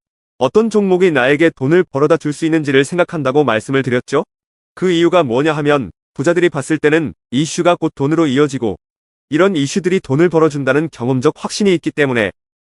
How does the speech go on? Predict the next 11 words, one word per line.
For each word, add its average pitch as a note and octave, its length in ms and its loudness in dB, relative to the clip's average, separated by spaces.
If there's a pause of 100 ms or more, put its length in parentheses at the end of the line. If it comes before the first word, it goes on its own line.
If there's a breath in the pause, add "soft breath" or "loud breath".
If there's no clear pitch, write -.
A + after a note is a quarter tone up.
부자들은 E3 540 0 (180)
항상 G#3 440 0
이런 F3+ 280 0
사회적 G#3+ 380 0
이슈들을 E3 460 0
관심 C3 360 -2
있게 D3 180 0
챙겨본다고 D3 720 0 (200)
말씀을 B2 380 0
드렸습니다. B2 560 -2 (560)
실제로 F#3 520 2